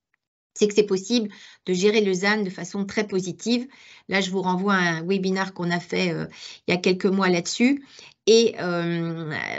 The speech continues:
voici les résultats, euh, que, que je peux vous montrer. En fait, euh, on a créé un chronogramme, donc qui va de deux mille douze à deux mille trente-deux. Donc, on est dans le, dans, dans la phase,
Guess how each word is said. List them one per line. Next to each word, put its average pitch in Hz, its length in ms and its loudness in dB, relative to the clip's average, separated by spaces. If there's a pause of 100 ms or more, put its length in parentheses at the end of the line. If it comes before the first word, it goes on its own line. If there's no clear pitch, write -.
voici 202 380 2
les 202 120 6
résultats, 196 720 2
euh, 170 60 -4
que, 175 340 -4
que 185 160 -4
je 185 80 -8
peux 220 140 4
vous 202 140 4
montrer. 185 440 -2
En 190 140 -4
fait, 254 340 0 (800)
euh, 175 720 0 (200)
on 220 120 4
a 233 100 6
créé 262 300 0
un 196 140 2
chronogramme, 190 840 0
donc 180 240 -4
qui 196 120 -6
va 190 140 -2
de 170 120 -4
deux 185 180 4
mille 233 220 4
douze 220 280 -2
à 156 100 -6
deux 165 160 2
mille 233 220 4
trente-deux. 185 640 0
Donc, 165 240 -8 (240)
on 175 160 -2
est 190 260 2
dans 208 240 4
le, 196 140 2 (260)
dans, 165 400 -4 (200)
dans 185 100 0
la 180 120 4
phase, 185 360 2